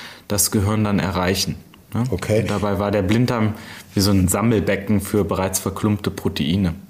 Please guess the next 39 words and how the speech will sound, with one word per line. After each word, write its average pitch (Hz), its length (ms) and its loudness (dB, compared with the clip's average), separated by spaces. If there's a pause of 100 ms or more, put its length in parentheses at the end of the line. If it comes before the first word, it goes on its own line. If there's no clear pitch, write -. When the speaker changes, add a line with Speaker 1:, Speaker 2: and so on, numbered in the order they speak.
(680)
Speaker 1:
Also 101 200 2
das 110 180 2
ist 131 160 2
aber 113 380 2
in 110 160 4
dieser 113 280 2
Studie, 143 540 2 (340)
pf, - 200 -2
ob - 240 -2
das 113 180 2
jetzt 113 240 0
so 110 340 2 (880)
nachvollziehbar 104 840 0
ist, - 340 0
muss 113 160 0
man 104 140 0
halt 98 100 0
Speaker 2:
Mhm. 92 80 2
Speaker 1:
mal 92 100 2
sehen, 87 300 0
ne? 110 160 -2 (440)
Speaker 2:
Okay, 104 360 0
und 101 260 2
ich 101 120 -6
glaub, 101 160 0
da 110 120 2
gibt's 113 220 0
ja 110 80 4
auch 107 160 4
noch 107 180 0
mal 104 320 2
eine 104 720 2 (400)
Untersuchung, 110 600 2
die 104 100 2
das 98 200 0
Ganze 104 300 0
so 104 80 2
ein 101 80 2
bisschen 98 640 0